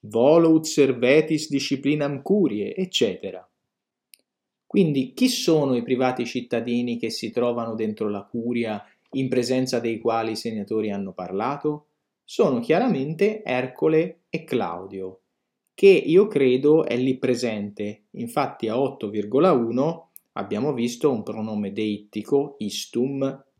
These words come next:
e anche tutta la conversazione che segue fa presupporre che Claudio fosse lì presente.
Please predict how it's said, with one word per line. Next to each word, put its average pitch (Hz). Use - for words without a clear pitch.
e 135
anche 151
tutta 151
la 127
conversazione 123
che 120
segue 131
fa 120
presupporre 113
che -
Claudio 107
fosse -
lì 98
presente. -